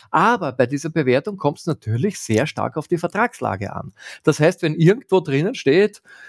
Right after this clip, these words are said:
in, äh, in was auch immer, was in allerbester Qualität oder <laughs> fehlerfrei oder so irgendwas, ähm,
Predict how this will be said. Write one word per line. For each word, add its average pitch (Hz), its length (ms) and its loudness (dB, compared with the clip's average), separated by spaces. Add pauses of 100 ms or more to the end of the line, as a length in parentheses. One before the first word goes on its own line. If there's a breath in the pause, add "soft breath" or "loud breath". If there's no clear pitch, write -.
(120 loud breath)
in, 170 540 2
äh, 170 340 0
in 165 260 0
was 160 360 -2
auch 139 100 -6
immer, 151 220 2
was 202 120 0
in 180 100 -2
allerbester 156 640 2
Qualität 156 760 2
oder 143 580 0
<laughs> 165 140 -4 (380 loud breath)
fehlerfrei 160 920 2
oder 175 200 0
so 139 160 -2
irgendwas, 185 720 0 (260 loud breath)
ähm, 160 640 2